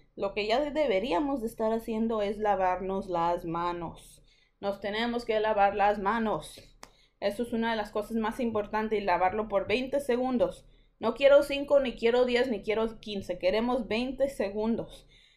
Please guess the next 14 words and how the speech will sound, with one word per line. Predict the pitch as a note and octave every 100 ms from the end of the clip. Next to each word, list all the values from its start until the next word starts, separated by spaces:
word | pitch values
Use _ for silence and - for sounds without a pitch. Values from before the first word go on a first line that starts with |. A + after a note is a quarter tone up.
| _
Se | - A3
puede | A3 A#3
cantar | A#3 G#3+ G3 G#3+
una | A3+ A3+
canción, | E3 G#3+ A#3 A#3+ C#4+ C#4+
no | C#4+
sé, | C4 B3
baile | C4 G#3 A#3+ C#4
mientras | C#4 C#4 B3 A#3
se, | - F3+ F#3
se | - G#3
lava | G3+ A3+
las | B3 F#3 G#3+
manos. | A#3 C#4+ D#4 D#4+ -